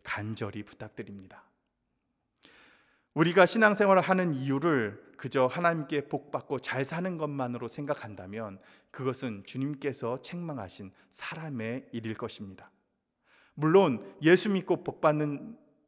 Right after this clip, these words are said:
복받고 싶은 그 마음은 당연한 것입니다. 저도 우리 성도님들이 예수 믿고 복받는 삶을 살아가길 간절히 소원합니다. 하지만 그것만을 바라는 것이 문제라는 뜻입니다. 주님 때문에 조금이라도 손해보는 것을 꺼려하는 것이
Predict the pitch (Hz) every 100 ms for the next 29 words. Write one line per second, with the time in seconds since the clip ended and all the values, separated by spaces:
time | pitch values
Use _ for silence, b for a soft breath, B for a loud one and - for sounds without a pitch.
0 | _ _ - 131 - - 165 - - 135
1 | 135 - 139 110 101 101 143 123 104 -
2 | _ - 135 156 208 165 117 - 104 110
3 | _ b b b - 160 156 180 160 196
4 | 196 240 240 220 170 165 180 131 - 165
5 | 196 214 226 196 196 190 175 - 226 220
6 | 202 - 185 180 165 160 151 127 131 143
7 | 143 - 208 214 226 190 - 180 170 143
8 | 104 - - _ _ _ _ _ _ 127
9 | 127 139 139 B B B - 165 254 226
10 | 202 175 151 120 117 117 101 90 - 110
11 | 131 117 123 120 117 104 101 156 131 113
12 | 107 - _ _ _ _ _ _ _ _
13 | _ _ - B B - 185 214 214 220
14 | 208 202 190 180 226 226 220 214 254 254
15 | 247 233 220 208 220 202 247 254 247 220
16 | 151 - 220 165